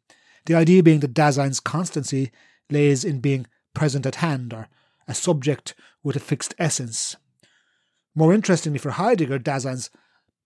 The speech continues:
constancy is derived from the they, from others. The they self, the way we endure over time,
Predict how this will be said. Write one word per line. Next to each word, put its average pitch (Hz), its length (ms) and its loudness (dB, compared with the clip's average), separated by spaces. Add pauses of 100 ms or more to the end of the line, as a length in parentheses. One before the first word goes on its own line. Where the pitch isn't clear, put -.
(160)
constancy 165 560 -4
is 147 80 0
derived 139 380 0
from 143 80 -10
the 147 80 -4
they, 156 340 0
from 135 180 -8
others. 131 520 -4 (2250)
The 131 80 -10
they 143 180 2
self, - 560 -4 (1300)
the 143 80 -2
way 139 400 2 (180)
we 139 140 -2
endure 165 640 6 (220)
over 127 280 -2
time, 180 540 -2